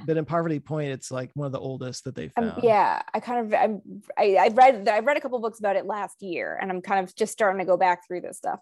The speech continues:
Speaker 2: but that
Speaker 1: Yeah.
Speaker 2: is ringing a bell about that one. Yeah.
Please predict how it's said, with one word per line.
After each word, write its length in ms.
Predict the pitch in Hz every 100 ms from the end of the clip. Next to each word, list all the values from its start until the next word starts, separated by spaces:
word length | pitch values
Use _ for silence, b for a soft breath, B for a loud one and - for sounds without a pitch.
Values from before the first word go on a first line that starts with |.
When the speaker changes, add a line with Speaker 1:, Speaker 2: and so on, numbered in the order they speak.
| -
Speaker 2:
but 60 | 190
that 120 | 196
Speaker 1:
Yeah. 120 | 226
Speaker 2:
is 120 | 220
ringing 560 | 208 175 196 214 202 190
a 40 | 185
bell 340 | 175 170 160
about 260 | - 104 -
that 180 | 156 -
one. 260 | - 214 - B B B
Yeah. 480 | 220 196 104 - 226